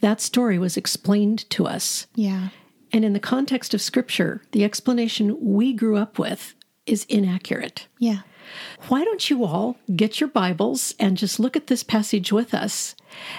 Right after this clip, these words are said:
Speaker 1: And while you get your Bibles, I'm gonna say, let's turn to Genesis two. We're going to begin where God gives Adam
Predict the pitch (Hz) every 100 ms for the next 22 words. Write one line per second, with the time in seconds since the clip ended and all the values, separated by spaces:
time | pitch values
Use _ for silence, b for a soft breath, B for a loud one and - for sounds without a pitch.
0 | B 226 214 - 240 302 330 311 247 294
1 | 294 165 160 226 269 - - _ _ _
2 | - 233 240 247 240 - 226 196 277 254
3 | 269 - - 226 233 294 269 190 175 233
4 | - 330 - - 170 214 302 - _ _
5 | _ 240 240 262 294 277 233 170 202 180
6 | 220 - 226 208 - _ - - - 247
7 | 247 285 262 - 220 214 - - 214 208
8 | 202 156 -